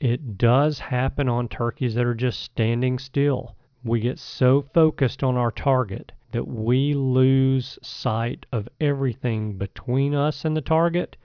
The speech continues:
and what's left and right of the target. And we really need to keep our eyes tuned in to everything that's between us and our target. So,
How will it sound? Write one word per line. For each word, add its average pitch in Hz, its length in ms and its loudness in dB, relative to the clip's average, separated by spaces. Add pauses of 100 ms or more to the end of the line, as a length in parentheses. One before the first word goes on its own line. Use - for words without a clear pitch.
(120)
and 131 440 2 (120)
what's 127 340 -6
left 117 500 -2
and 113 220 -2
right 110 240 0
of 101 140 -4
the 101 60 -10
target. 98 540 -4 (420)
And 123 160 -2
we 117 240 -2 (120)
really 143 640 0
need 123 420 0
to 110 80 -4
keep 113 360 -4
our 104 200 -4
eyes 110 680 -4 (360)
tuned 127 360 2
in 110 420 0
to - 220 -12
everything 117 560 -2
that's 107 180 -6
between 110 560 -2
us 104 380 -6
and 104 180 -6
our 92 140 -6
target. 98 560 -6 (180)
So, 120 460 2